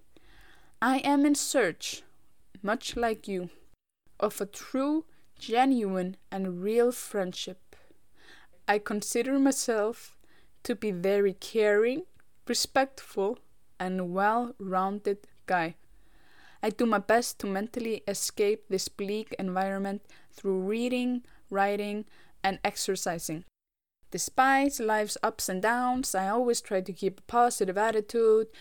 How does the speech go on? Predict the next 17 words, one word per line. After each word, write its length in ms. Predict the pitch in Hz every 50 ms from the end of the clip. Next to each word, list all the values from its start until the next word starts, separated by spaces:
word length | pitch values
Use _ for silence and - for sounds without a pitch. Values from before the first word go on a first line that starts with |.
| - - -
remain 360 | - 190 202 226 233 240 220
optimistic. 1040 | 208 202 202 - - 185 185 202 220 220 - - - - 220 214 214 214 208 - - - - - - - - - - -
I 160 | 190 190 190
value 680 | 185 180 202 202 208 208 208 208 196 185 170 170 160 - - -
trust, 680 | - - - 226 240 262 269 - - - - - - - - - - - - - -
honesty, 760 | 190 208 220 233 233 240 - - - - 233 233 226 - - - - - - - - - - -
and 140 | 208 214
loyalty.“ 840 | 220 220 214 226 240 233 208 185 175 - - - 156 156 160 - - - - - - - - - - - - -
And 140 | 226 240 254
I 80 | 262
believe 520 | 254 - 233 226 233 233 254 262 269 254 269
new 260 | 247 220 226 254 277
friendships 920 | 277 - - 254 254 262 277 - - - - - 202 - - - - - - - - - - - - -
are 60 | 247
like 220 | 254 254 254 247 -
new 260 | 233 226 226 233 240
blessings. 840 | - 294 294 320 320 - - - 269 185 175 - - - - -